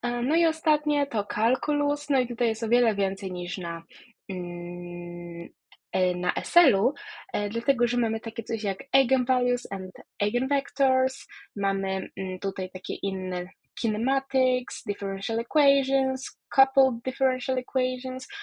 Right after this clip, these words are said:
Jest ich troszkę tutaj więcej, ale no, jeżeli przerobicie sobie te zadania, zrozumiecie teorię, to myślę, że nie będzie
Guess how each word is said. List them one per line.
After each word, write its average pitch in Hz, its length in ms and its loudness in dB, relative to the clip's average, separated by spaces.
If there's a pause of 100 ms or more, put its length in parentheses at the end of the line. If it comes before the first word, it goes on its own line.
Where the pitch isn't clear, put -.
(220)
Jest 349 180 2
ich 311 120 2
troszkę 302 420 0
tutaj 247 380 0
więcej, 294 560 2 (380)
ale 311 320 4
no, 285 460 4
jeżeli 226 880 2 (800)
przerobicie 254 520 2
sobie 196 240 -2
te 196 100 -6
zadania, 180 540 -4 (320)
zrozumiecie 208 460 2
teorię, 180 400 -4
to - 120 -4
myślę, 208 340 -2
że 175 200 -2 (340)
nie 185 120 0
będzie 180 540 0